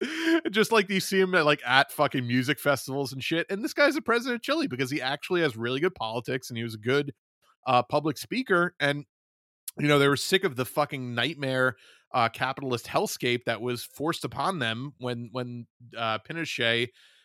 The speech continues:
uh, you know, enacted his bloody fucking coup where he was just throwing communists out of helicopters. Like, that's, you know,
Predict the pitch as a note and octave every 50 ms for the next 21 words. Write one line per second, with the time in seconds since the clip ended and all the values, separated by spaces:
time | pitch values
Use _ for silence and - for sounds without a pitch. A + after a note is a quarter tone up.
0 | _ _ - B2 A2+ A2 A2 A2 A2 - _ _ - D3 C3 A#2+ G#2+ G#2+ G#2+ G2
1 | - - B2 B2 B2+ C3+ C#3+ - C#3 A#2+ B2 B2+ A#2 G#2+ - - A2+ B2+ C3+ D3
2 | C#3 - - C#3+ - - C3+ B2 A2 - G3 F#3+ C3+ G#2 G2 F#2+ G2+ G#2+ A2 G#2+
3 | - - A2+ - - A#2 A#2 A#2 B2 B2+ A#2+ - - B2+ C3+ C3+ B2+ A#2+ A#2 -
4 | - B2+ A#2+ A2+ A#2 G#2+ - - C3+ E3 D#3+ - - A2 G2+ G2 _ - F#2+ G2
5 | F#2 - G2+ G2+ G2 - A2+ A2+ A2 - - - C3 B2+ A2+ G#2 F#2+ G2+